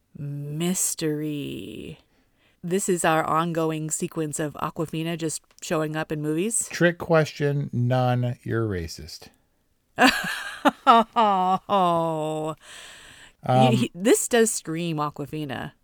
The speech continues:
Speaker 2: Uh, however, uh, Adele Lim, feature film director for the first time on this project, was also the writer on this film as well as Raya and the Last Dragon, which did feature Awkwafina, which I thought sucked.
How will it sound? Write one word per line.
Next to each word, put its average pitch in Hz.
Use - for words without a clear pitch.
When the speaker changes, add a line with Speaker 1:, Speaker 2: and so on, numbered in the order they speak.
Speaker 2:
Uh, 113
however, 135
uh, 101
Adele 131
Lim, 127
feature 123
film 127
director 113
for 113
the 101
first 160
time 98
on 98
this 151
project, 90
was 107
also 123
the 110
writer 131
on 120
this 123
film 127
as 110
well 117
as 104
Raya 113
and 107
the 101
Last 107
Dragon, 156
which 104
did 214
feature 123
Awkwafina, 95
which 107
I 98
thought 90
sucked. -